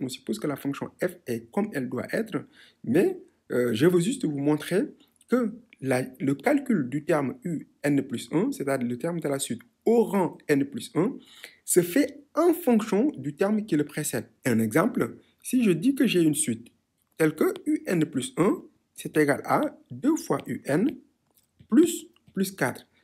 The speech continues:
Ça signifie quoi ? Pour calculer un terme donné, on prend deux qu'on multiplie par le terme qui le précède, auquel on ajoute quatre.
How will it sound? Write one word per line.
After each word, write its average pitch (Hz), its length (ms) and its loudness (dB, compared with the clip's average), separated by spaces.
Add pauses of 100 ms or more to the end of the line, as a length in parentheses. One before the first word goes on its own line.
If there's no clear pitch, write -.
Ça 131 160 -4
signifie 269 400 0
quoi ? 160 420 -2 (200)
Pour - 180 -12
calculer 240 640 4
un 156 100 2
terme 135 320 0
donné, 170 340 0 (200)
on 180 100 2
prend 180 400 -2 (160)
deux 175 500 2 (140)
qu'on 170 160 6
multiplie 277 560 4
par - 380 -2
le 120 180 -2
terme 220 260 0
qui - 100 -4
le 131 120 2
précède, 175 560 -2 (340)
auquel - 360 -2
on 147 160 2
ajoute 160 320 -4
quatre. - 300 -6